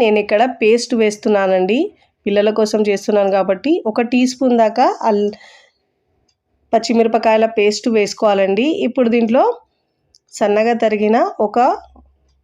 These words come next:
ఉల్లిపాయ తీసుకొని ముక్కలుగా కట్ చేసి వేసుకోవాలండి. సన్నగా తరిగిన కొత్తిమీర హాఫ్ కప్పు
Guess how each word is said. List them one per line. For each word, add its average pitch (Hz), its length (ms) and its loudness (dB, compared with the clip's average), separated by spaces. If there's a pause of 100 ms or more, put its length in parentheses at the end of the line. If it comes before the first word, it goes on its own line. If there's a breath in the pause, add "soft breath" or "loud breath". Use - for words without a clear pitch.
(140)
ఉల్లిపాయ 226 340 0 (100)
తీసుకొని 220 400 -2
ముక్కలుగా 220 460 0
కట్ 208 180 -2
చేసి 214 280 -2
వేసుకోవాలండి. 196 640 0 (140)
సన్నగా 208 360 -2 (100)
తరిగిన 214 300 0 (120)
కొత్తిమీర 214 440 0 (420)
హాఫ్ 202 320 -2
కప్పు 220 220 -2